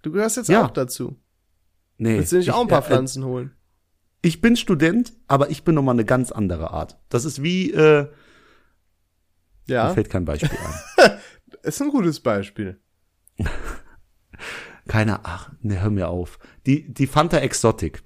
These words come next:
Speaker 2: Weißt du, alle Fantas schmecken eigentlich scheiße, außer Fanta Exotic. Die schmeckt
Speaker 1: Nee,
Speaker 2: gut.
Speaker 1: Fanta Lemon mit Wodka
Speaker 2: Ah,
Speaker 1: Lemon.
Speaker 2: scheiße.
Speaker 1: So. Boah, ist doch
Speaker 2: Ja.
Speaker 1: mega.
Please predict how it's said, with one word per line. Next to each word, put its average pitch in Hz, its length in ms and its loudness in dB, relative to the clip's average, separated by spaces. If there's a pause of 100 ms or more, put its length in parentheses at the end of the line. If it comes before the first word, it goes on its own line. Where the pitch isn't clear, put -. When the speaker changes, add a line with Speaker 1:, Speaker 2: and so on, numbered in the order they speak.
(380)
Speaker 2:
Weißt 147 300 4
du, 175 120 2
alle 170 200 4
Fantas 170 360 0
schmecken 156 280 -4
eigentlich 127 240 0
scheiße, 139 420 0
außer 139 320 0
Fanta 123 340 -4
Exotic. 95 520 -8
Die 113 80 -4
schmeckt 107 240 -4
Speaker 1:
Nee, 120 160 2
Speaker 2:
gut. 117 80 0
Speaker 1:
Fanta 131 320 0
Lemon 131 800 0 (840)
mit 127 240 -6
Wodka 131 320 4
Speaker 2:
Ah, 127 140 4
Speaker 1:
Lemon. 131 560 2 (100)
Speaker 2:
scheiße. 131 640 -4
Speaker 1:
So. 76 60 -10
Boah, 131 260 0
ist - 160 -6
doch 120 180 -4
Speaker 2:
Ja. 98 240 0
Speaker 1:
mega. 147 640 2